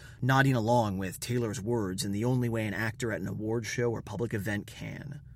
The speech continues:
Quote, "William Taylor's beautiful tribute to the memories of the recently departed stars tried even the stoutest hearts and will never be forgotten by the motion picture folk who made the unique pilgrimage of sorrow to the studio,"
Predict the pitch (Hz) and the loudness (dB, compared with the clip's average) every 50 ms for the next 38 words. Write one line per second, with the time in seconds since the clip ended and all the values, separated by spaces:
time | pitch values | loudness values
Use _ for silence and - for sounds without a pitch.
0 | - - - - - - 127 110 85 - - - - - - - - - - - | -18 -18 -16 -12 -4 0 0 0 0 -2 -6 -12 -16 -18 -20 -20 -20 -20 -18 -18
1 | - - - - - - - 139 151 170 175 185 185 180 170 - - 147 147 143 | -18 -18 -18 -20 -20 -4 4 8 10 10 12 12 10 8 8 6 6 8 8 8
2 | 147 151 147 117 101 127 160 165 165 - 170 160 - - - 143 127 - 98 104 | 8 8 6 6 6 6 6 6 6 4 2 0 0 2 4 4 4 4 2 0
3 | 101 - - - - 127 131 131 131 135 123 120 110 120 127 135 143 143 143 147 | 0 0 -2 -2 2 4 4 4 4 4 2 2 4 4 6 6 6 6 6 6
4 | 151 143 - - 127 110 - 107 104 110 131 147 143 - 165 151 151 147 143 143 | 4 4 2 0 -2 -2 -2 -2 0 2 4 4 4 2 2 0 2 2 2 0
5 | - - 131 127 123 131 117 - - - - 127 117 101 - - - - - - | 0 2 2 2 2 2 0 0 0 0 2 2 2 2 0 -2 -2 -4 -4 -4
6 | - - - - - 147 139 127 123 - - 156 160 143 160 147 127 107 - - | -6 -16 -14 -4 0 4 4 4 4 2 2 2 4 6 6 6 6 4 4 2
7 | - - 120 123 131 139 131 - - - 123 127 135 147 - - - - 123 107 | 2 4 4 4 6 4 2 2 0 2 2 4 4 2 0 -4 -2 -2 -2 0
8 | 98 98 98 110 113 120 123 117 123 123 - - 117 113 127 120 113 - 139 139 | 0 2 2 2 2 2 2 2 0 0 0 0 0 2 2 2 2 2 4 4
9 | 143 147 - - - - - - 120 113 104 104 101 107 123 127 123 - 143 135 | 4 4 4 0 -6 -8 -2 0 2 2 2 2 2 4 4 4 4 4 2 2
10 | - 135 - - 120 101 - - 98 92 - - - - - - - - 139 135 | 2 0 0 -2 -2 -4 -4 -6 -6 -8 -8 -10 -14 -16 -18 -14 -4 0 2 4
11 | 123 131 131 131 127 120 117 104 110 117 135 151 143 - - 131 135 135 131 139 | 6 6 6 6 6 4 2 0 2 2 2 2 2 0 0 2 2 4 4 6
12 | 135 135 139 131 139 135 123 - - 117 110 104 82 76 82 - - 107 107 104 | 6 6 6 4 4 4 4 2 2 2 2 0 0 -2 -4 -4 -2 -2 0 2
13 | - - - 113 92 90 78 50 - 87 98 131 | 2 2 2 0 -2 -2 -4 -6 -6 -8 -8 -10